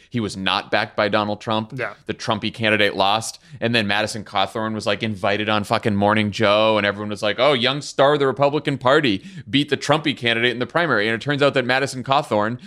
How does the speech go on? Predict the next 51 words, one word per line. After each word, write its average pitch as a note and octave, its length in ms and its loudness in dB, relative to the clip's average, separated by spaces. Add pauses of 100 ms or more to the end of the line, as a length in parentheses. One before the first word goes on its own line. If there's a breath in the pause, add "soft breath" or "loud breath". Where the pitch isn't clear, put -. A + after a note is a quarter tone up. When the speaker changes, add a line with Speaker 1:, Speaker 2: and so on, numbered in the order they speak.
(140 loud breath)
Speaker 1:
is C3 160 -2
just D#3 280 -2
as C#3+ 100 -4
fucking D3+ 320 0
Trumpy D3+ 400 2
as C3+ 80 -2
the C3 80 4
rest E3 240 2
of A#2 60 -2
them C3 200 2
and, C3+ 140 -2
like, C#3 220 2
showed D#3 320 2
up D#3+ 120 2
at E3 100 -6
the D#3+ 60 -4
Stop F3 360 2
the F3+ 80 -2
Steal A#3 280 4
rally. F#2 360 0
Speaker 2:
Yeah. C#3 140 -4
Dan G3 340 0
Crenshaw, D#3 580 0
same E3+ 220 -2
situation. C#3 420 2
Speaker 1:
Yeah, - 220 -2
same A3 320 4
thing. A3+ 240 4 (100)
So G#3+ 140 4
it's G#3 100 4
like F#3+ 160 4
Mitch F#3 240 4
McConnell E3+ 500 2
candidates C3 540 2
aren't C3 140 2
necessarily, B2 560 0
like, A2 340 0
they're C#3+ 180 2
not F3 200 4
like G#2+ 240 0
Ben B2 220 2
Sasse A#2 260 0 (240)
and G2 160 -4
Mitt A2+ 160 -2
Romney. G2 720 -2 (360)
I G2 120 -6
know. D#2 260 -8
I'm F#2 140 -12
not F#2 160 -10
trying F2 160 -10
to F#2 160 -10